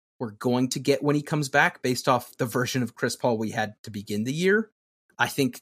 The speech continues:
time has separated us from what we did see on the court when he was out there. Uh, so I'm, I'm curious.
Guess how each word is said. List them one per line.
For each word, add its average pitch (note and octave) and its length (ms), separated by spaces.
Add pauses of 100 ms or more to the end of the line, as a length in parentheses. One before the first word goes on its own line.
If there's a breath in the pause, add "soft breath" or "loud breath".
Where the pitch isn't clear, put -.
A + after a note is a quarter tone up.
(140)
time B2+ 460
has A#2 400 (1080)
separated C#3 760
us C#3 160
from A#2+ 420
what A#2 240
we B2 140
did A2 280
see D3+ 240
on D#3 200
the E3+ 80
court - 360
when A2+ 220
he F3+ 180
was G#3 200
out G#3+ 240
there. A#3 360 (520)
Uh, G#2 360 (380)
so A2+ 580
I'm, A#2 360 (560)
I'm C3 160
curious. A#2+ 600